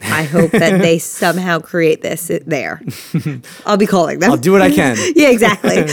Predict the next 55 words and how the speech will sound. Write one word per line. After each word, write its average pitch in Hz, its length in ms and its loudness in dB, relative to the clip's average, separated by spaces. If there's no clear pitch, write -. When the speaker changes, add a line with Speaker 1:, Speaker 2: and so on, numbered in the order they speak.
Speaker 2:
<laughs> 349 100 -6
Speaker 1:
Like, 220 240 0
once 233 240 2
I 294 80 2
get 247 160 2
my 214 140 2
city, 185 460 2
or 175 200 2
w-, - 400 -6
not 165 280 -4
city, 127 300 -4
but 139 200 -6
town 160 460 -2
down, 170 500 -4
I'll 190 140 2
make 160 220 0
the 156 60 -8
call 143 160 -4
Speaker 2:
All 135 40 0
right. 104 80 -6
Speaker 1:
to 170 80 -2
you. 208 160 -2
Speaker 2:
All 107 120 -10
right. 104 220 -12
I 113 60 -12
got 107 300 -12
you. 104 240 -14
Speaker 1:
Yeah, 208 140 2
thank 156 300 -6
you. - 120 -2
And 220 120 2
I 220 80 4
will 214 320 4
say, 165 580 0
I 180 120 0
love 170 280 0
how 208 80 -2
receptive 170 600 -4
Swerve 190 320 -2
is, 254 360 -2
because 160 720 -4
I 156 120 -6
can 165 260 -6
give 160 180 0
my, 160 180 -2
I 156 120 -4
know 160 100 -4
I 143 100 -4
told 156 260 -6
you 147 60 -4
this 135 180 -6
over 156 160 -8
the 151 100 -8
phone, 170 340 -2
but 180 260 -2